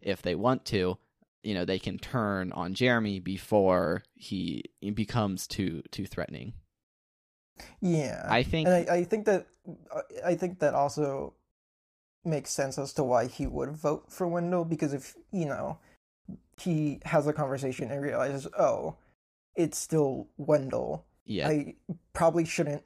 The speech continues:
Speaker 2: <laughs> isolate myself from all of these people that I've been, like, you know, working with."
Speaker 1: And it was very
Speaker 2: Um,
Speaker 1: interesting
Speaker 2: especially
Speaker 1: to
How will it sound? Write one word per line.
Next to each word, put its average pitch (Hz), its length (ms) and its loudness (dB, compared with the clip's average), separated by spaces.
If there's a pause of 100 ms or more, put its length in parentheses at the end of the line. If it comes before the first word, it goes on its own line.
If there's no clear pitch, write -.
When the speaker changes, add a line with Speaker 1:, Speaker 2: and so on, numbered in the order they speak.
Speaker 2:
<laughs> - 480 -4
isolate 143 600 0 (320)
myself 143 520 0
from 139 480 -2
all 135 200 6
of 131 80 -8
these 131 180 -6
people 139 360 -4
that 131 160 0
I've 131 200 0
been, 131 160 -6
like, - 360 -10 (600)
you 165 100 2
know, 127 240 -2 (120)
working 143 500 2
with." - 440 -8
Speaker 1:
And 127 80 0
it 135 40 2
was 139 100 0
very 170 260 2
Speaker 2:
Um, 143 80 4
Speaker 1:
interesting 131 340 2
Speaker 2:
especially 147 200 2 (160)
Speaker 1:
to - 0 -